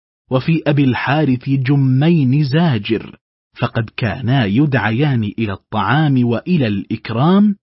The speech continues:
لظرفهما وحلاوتهما وحسن حديثهما وقصر يومهما، وكانا يشتهيان الغرائب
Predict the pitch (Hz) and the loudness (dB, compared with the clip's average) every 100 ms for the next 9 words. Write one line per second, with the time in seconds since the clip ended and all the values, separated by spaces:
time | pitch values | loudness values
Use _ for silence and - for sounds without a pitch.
0 | 131 170 170 165 - 220 175 180 165 135 | -2 0 2 0 2 2 4 2 2 2
1 | 143 139 135 131 117 104 98 151 127 127 | 0 0 0 0 0 -2 -4 -4 -2 0
2 | 123 113 107 104 - 175 - 113 107 110 | 0 -2 -2 -4 -4 -4 -2 -2 -2 -4
3 | 110 104 - 131 110 123 131 165 180 _ | -4 -6 -4 -4 -2 0 0 -2 -4 _
4 | _ _ 135 139 - 180 165 143 143 131 | _ _ -2 -2 2 0 0 0 0 2
5 | 123 117 113 104 104 95 95 92 98 95 | 0 0 0 0 -2 -4 -6 -6 -6 -8
6 | 98 _ _ _ - 175 - 277 254 214 | -10 _ _ _ -2 0 2 2 4 4
7 | 180 165 185 - 170 160 160 180 175 131 | 2 0 0 0 0 2 2 2 2 0
8 | 117 113 110 147 - 156 139 | -2 -4 -2 -2 0 -2 -2